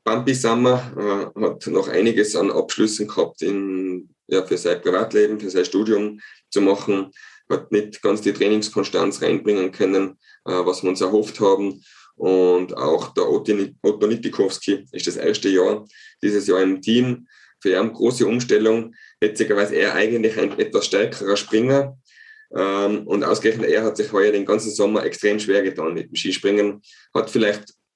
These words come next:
ein bisschen was auch mit dem erhöhten Laufvolumen zu tun und, ähm, einfach, ja, das erste Jahr im Nationalteam zu sein. Mhm. Aber das sind so unsere sechs Athleten,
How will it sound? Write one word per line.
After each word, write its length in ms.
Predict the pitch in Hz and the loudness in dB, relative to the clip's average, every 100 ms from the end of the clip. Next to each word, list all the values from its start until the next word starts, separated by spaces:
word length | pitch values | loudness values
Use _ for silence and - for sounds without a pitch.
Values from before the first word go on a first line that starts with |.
| - | -10
ein 80 | - | -4
bisschen 240 | 135 110 | -2 2
was 180 | 110 107 | 0 2
auch 100 | 95 | 0
mit 240 | 98 90 | 0 0
dem 160 | 101 95 | -2 0
erhöhten 420 | 90 92 95 101 | 2 2 0 -2
Laufvolumen 720 | 87 92 - 92 95 95 90 | 0 0 2 2 2 2 -2
zu 120 | - | -2
tun 300 | - 87 87 | 0 0 2
und, 340 | 85 82 82 - | 0 0 -4 -4
ähm, 360 | - 78 - - | -2 -2 -2 -4
einfach, 300 | - 95 - - _ _ _ _ - | -4 -4 -8 -16 _ _ _ _ -2
ja, 80 | 90 | 0
das 140 | 87 | 2
erste 280 | 73 95 85 | 0 0 2
Jahr 140 | 78 | 2
im 80 | 80 | 0
Nationalteam 600 | 71 - 71 - - - | -2 -4 -4 -4 -6 -10
zu 120 | - | -10
sein. 260 | - - - _ - - | -10 -10 -12 _ -20 -4
Mhm. 240 | 120 110 - | -2 -2 0
Aber 200 | 92 95 | 2 2
das 160 | 110 | 2
sind 180 | 123 117 | 2 2
so 120 | 113 | 2
unsere 240 | 104 110 107 | 0 0 0
sechs 280 | 110 - | 0 2
Athleten, 600 | 110 104 110 117 117 117 | 2 4 2 2 -2 -2